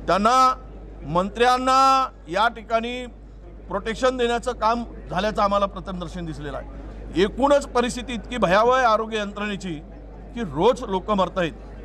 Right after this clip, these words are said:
रोज रुग्णांचा जीव जातो आहे, बालकांचा, नवजात बालकांचा जीव जातो आहे, तरी पण हे सरकार गंभीर नाही आणि या सरकारचं दुर्लक्ष आहे. हा सरकार टेंडरमध्ये अडकलेलं सरकार आहे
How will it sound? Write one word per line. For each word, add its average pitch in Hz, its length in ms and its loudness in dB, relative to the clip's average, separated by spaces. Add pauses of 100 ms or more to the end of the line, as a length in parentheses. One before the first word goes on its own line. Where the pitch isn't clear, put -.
(120)
रोज 196 280 2
रुग्णांचा 220 500 0
जीव 208 220 -2
जातो 185 260 0
आहे, 127 140 0 (440)
बालकांचा, 220 500 2
नवजात 208 360 2
बालकांचा 240 580 0
जीव 247 200 -4
जातो 226 240 2
आहे, 180 180 2 (360)
तरी 175 160 -4
पण 208 180 -4
हे 202 60 -4
सरकार 180 420 -4
गंभीर 170 380 0
नाही 180 300 2 (360)
आणि 170 140 0
या 214 100 4
सरकारचं 185 560 -4
दुर्लक्ष 185 380 -2
आहे. 185 480 2 (180)
हा 175 100 2
सरकार 185 400 0
टेंडरमध्ये 240 640 2
अडकलेलं 233 460 2 (240)
सरकार 208 320 0
आहे 190 160 4